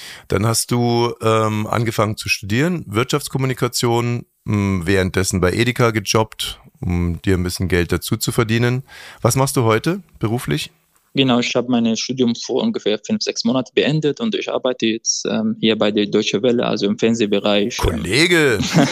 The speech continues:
Speaker 2: Ja, ich liebe es. Ähm, ich filme f-, mit der Kamera und mache auch Interviews und schneide Videos, also so als Videojournalismus unterwegs.
Speaker 1: Hast du inzwischen die deutsche Staatsbürgerschaft?
Speaker 2: Ja, ich hab's bekommen und, ähm, ich hab mit der deutschen Pass auch viel gereist.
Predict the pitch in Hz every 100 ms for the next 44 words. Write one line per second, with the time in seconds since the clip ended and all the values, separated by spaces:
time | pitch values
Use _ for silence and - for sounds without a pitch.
0 | 131 123 - - 196 220 208 180 139 -
1 | 101 110 - 320 110 110 107 - 113 107
2 | 107 110 - - - 135 - 123 127 120
3 | - - - 170 104 101 127 123 - 107
4 | 117 113 113 104 113 117 123 - - 101
5 | 120 120 113 123 123 107 - - 123 -
6 | 113 107 104 101 101 95 101 - 104 98
7 | 104 104 104 107 110 101 101 92 - 101
8 | 95 - - 101 - - - _ 101 -
9 | 131 120 127 135 123 117 117 120 - 95
10 | - 127 127 135 139 - - 151 175 170
11 | 135 131 - - - 117 120 120 107 107
12 | - 107 113 - 117 117 110 104 104 107
13 | - 101 117 - - 101 - 107 110 101
14 | 101 110 127 -